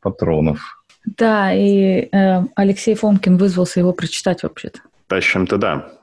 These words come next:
Speaker 3: Мы очень благодарим патронов, которые поддерживают нас. И вот, например, мы сейчас транслируем через Zoom, который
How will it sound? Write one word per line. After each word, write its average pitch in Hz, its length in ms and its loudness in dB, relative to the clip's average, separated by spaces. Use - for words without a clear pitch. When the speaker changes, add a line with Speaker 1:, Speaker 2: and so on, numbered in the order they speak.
Speaker 3:
Мы 95 160 0
очень 95 440 2
благодарим 95 520 0
патронов, 107 480 0
которые 80 380 -2
поддерживают 82 680 -2
нас. 80 380 -4
И 87 100 0
вот, 78 480 -4
например, 82 520 0
мы 78 160 0
сейчас - 320 -4
транслируем 82 580 -2
через 73 420 -2
Zoom, 151 200 2
который - 640 -2